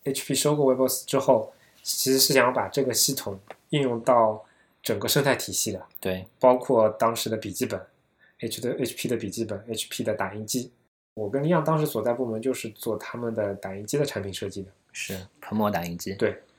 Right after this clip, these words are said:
Speaker 1: 准确的说是家用的喷墨打印机。
Speaker 2: 嗯。
Speaker 1: 但是呢，在应用这一套系统的时候，我们大概这个项目前后跨度有做了一年吧，就是想要把web O S的视觉语言，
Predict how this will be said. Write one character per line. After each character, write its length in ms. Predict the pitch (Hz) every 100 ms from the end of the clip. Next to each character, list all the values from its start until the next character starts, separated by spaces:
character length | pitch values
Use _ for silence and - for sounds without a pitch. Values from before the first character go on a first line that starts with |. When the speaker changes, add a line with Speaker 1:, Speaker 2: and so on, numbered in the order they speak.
| _
Speaker 1:
准 140 | - 101
确 100 | 170
的 80 | 160
说 140 | 165
是 140 | -
家 240 | 127 156 175
用 160 | 175
的 100 | 117 98
喷 200 | - 110
墨 100 | 98
打 180 | 92
印 140 | 90 92
机。 160 | 98 92
Speaker 2:
嗯。 220 | 90 87 _ _ _ _ _
Speaker 1:
但 180 | 143 139
是 180 | - 127
呢， 160 | 120 117
在 540 | - 143 135 123 117 - -
应 160 | 180 160
用 160 | 139 135
这 120 | 160
一 80 | 139
套 180 | - 139
系 220 | - 185
统 180 | 127 101
的 60 |
时 140 | 95 110
候， 280 | 110 107 -
我 80 | 113
们 140 | 110
大 160 | 180 151
概 160 | 151
这 120 | 151 160
个 80 |
项 140 | 147 147
目 160 | 131 - _
前 200 | - 110
后 80 | 139
跨 180 | 147 160
度 180 | 139 131
有 80 | 101
做 180 | 143 139
了 60 |
一 80 | 156
年 220 | 120 92
吧， 220 | 107 - _ _ _ _ -
就 140 | 139
是 80 | 135
想 160 | 113
要 100 | 110
把 180 | 123 101
web 240 | 110 131 139
O 180 | 143
S 120 | 139 -
的 100 | 120
视 200 | - 131
觉 200 | 117 117
语 140 | 101
言， 140 | 95